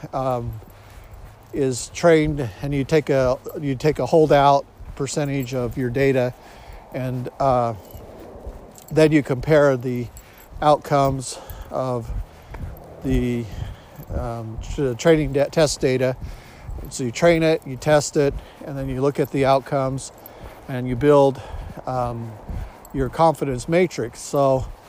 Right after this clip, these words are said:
your confidence matrix then would be, um, uh, would be the number of positive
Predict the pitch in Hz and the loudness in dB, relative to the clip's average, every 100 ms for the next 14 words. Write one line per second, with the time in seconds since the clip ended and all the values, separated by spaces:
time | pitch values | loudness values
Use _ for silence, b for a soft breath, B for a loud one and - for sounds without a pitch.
0 | B B B - 135 175 180 170 156 160 | B B B -8 -2 4 4 4 0 0
1 | 151 139 156 127 - 139 139 139 131 131 | 0 0 -2 -4 -8 -2 0 0 0 -2
2 | 120 131 127 131 113 B B B B B | -2 -2 0 -2 -4 B B B B B
3 | B B 131 127 120 120 113 107 B B | B B -6 -4 -2 -4 -8 -10 B B
4 | B B - B B B B B - - | B B -20 B B B B B -18 -12
5 | - 131 127 127 - 147 143 123 135 135 | -8 -6 -6 -8 -4 2 2 2 0 2
6 | 131 123 120 B B B B 143 135 147 | 2 0 -4 B B B B -6 0 0
7 | 156 151 139 135 - B B B B - | 4 4 4 0 -6 B B B B -10
8 | 131 127 117 - B B - - 156 160 | -2 -2 -2 -8 B B -10 2 6 6
9 | 165 156 151 143 - | 4 4 6 4 -4